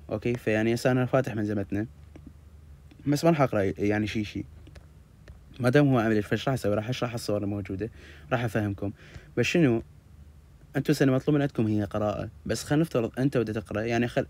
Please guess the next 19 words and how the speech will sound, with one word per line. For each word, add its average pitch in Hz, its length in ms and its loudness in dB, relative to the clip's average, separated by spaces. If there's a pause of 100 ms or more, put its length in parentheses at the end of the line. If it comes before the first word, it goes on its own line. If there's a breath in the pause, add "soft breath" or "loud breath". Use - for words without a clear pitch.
خلينا 123 200 0
نقول 110 120 0
علمتكم 107 400 -4
طريقة 110 380 -4
القراءة 107 340 -4
قبل، 107 340 -4
و، 104 180 -4 (500 loud breath)
شوف - 380 2
هذا 131 300 2
معناها 117 460 0
هيك، 113 320 -2
شوف 123 220 -4
هذا 120 140 0
معناها 107 340 -2
هيك 110 220 -4
قبل، 113 320 -2 (720 loud breath)
وهاي 120 340 2
تقوم 107 220 -2
تطلع. 101 320 -4